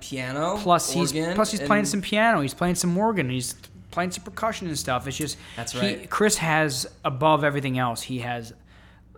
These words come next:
Speaker 2: literally, and I, I don't, I don't mean to say this for any other reason other than it's true. He's literally eaten, slept, and breathed this music. Like, he has the, his ear pods on at night listening to one of my songs of, like, "How can I make this better?"
Speaker 1: Mm-hmm.
Speaker 2: I mean, come on, I mean,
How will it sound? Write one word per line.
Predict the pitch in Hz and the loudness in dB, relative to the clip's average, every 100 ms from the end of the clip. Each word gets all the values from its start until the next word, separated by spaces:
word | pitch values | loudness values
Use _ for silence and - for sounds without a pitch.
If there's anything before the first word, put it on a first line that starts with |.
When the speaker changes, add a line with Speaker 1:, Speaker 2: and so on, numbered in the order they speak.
| - - - - | -20 -20 -12 -2
Speaker 2:
literally, | 160 208 180 135 123 | 4 6 6 4 4
and | |
I, | 139 151 | 4 4
I | |
don't, | 156 | 4
I | 156 | 4
don't | 175 | 4
mean | 214 165 | 4 2
to | |
say | - 165 | 2 2
this | 151 | 2
for | - | 0
any | 175 | -2
other | 156 | 0
reason | 175 151 | 0 0
other | 143 | -2
than | 127 | -4
it's | - | -6
true. | - - 160 98 - - - _ - - - - - | -8 -8 -6 -8 -12 -20 -20 _ -20 -20 -20 -20 -12
He's | 165 | -8
literally | 160 180 240 233 190 160 143 160 - - - - _ - - _ - _ _ - | -6 -2 2 4 4 2 0 -4 -14 -20 -20 -20 _ -20 -20 _ -20 _ _ -6
eaten, | 202 220 165 | -4 -4 -4
slept, | - - - 175 - | -2 -4 -2 -2 -4
and | 202 139 | -8 -8
breathed | 127 139 151 143 | -4 0 0 0
this | 127 | -2
music. | 139 160 131 117 127 | -2 -2 -4 -6 -8
Like, | 123 | -8
he | 135 147 | -6 -2
has | 156 147 - | -2 -4 -8
the, | 160 | -6
his | 160 151 | -6 -4
ear | 196 180 | -2 -2
pods | 185 143 127 | 2 0 2
on | 131 131 | 0 -2
at | 131 135 | -4 -8
night | 135 143 135 | -4 -4 -4
listening | 131 - 131 123 | -8 -8 -6 -6
to | 127 | -6
one | 127 | -6
of | 120 | -4
my | 117 | -4
songs | - 143 135 120 | -2 -2 -2 -4
of, | |
like, | 117 | -10
"How | - 127 | -8 -8
can | 127 | -6
I | 123 | -8
make | 117 | -10
this | 117 | -14
better?" | - 185 120 - - | -4 -4 -4 -8 -12
Speaker 1:
Mm-hmm. | 156 131 120 | -10 -8 -10
Speaker 2:
I | - | -14
mean, | - - - | -16 -18 -10
come | - | 0
on, | 139 104 | 0 0
I | 117 | -4
mean, | 120 | -6